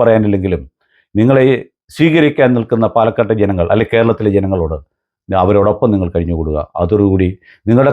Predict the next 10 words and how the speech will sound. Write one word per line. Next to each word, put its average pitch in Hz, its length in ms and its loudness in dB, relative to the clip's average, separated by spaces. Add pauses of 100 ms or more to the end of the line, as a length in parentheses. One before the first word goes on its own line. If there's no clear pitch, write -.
കംപ്ലീറ്റ് 156 420 2
ഡിപ്രഷൻ 156 460 0
പോകും 143 240 2 (120)
എന്ന് 113 180 0
മാത്രം 95 320 -2
പറയാം. 76 220 -6 (500)
നിങ്ങൾ 135 180 2
എപ്പോഴും 175 200 2
എടുത്ത് 165 180 2
പറഞ്ഞിട്ടുണ്ടല്ലോ, 143 440 2